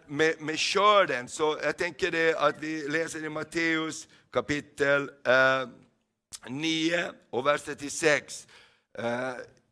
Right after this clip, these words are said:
ibland så blir vi fokuserade på att vi ska be för skörden. Jesus säger inte att vi ska be för skörden. Jesus säger att vi ska vara skördearbetare. Skörden finns redan där. <clears throat> Ska vi läsa tillsammans?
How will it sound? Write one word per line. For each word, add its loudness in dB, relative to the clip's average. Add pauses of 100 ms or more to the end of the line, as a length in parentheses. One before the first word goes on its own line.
(380)
ibland 6
så -8
blir -6
vi 0
fokuserade -2
på 2
att 0
vi -6
ska -2
be -2
för -10
skörden. 0
Jesus -8
säger -2
inte -10
att -12
vi -10
ska -8
be -6
för -16
skörden. 2 (240)
Jesus -6
säger 2
att -4
vi -2
ska -6
vara -8
skördearbetare. -2 (260)
Skörden 0
finns -6
redan -4
där. -2 (760)
<clears throat> 0
Ska -6
vi 2
läsa 2
tillsammans? -2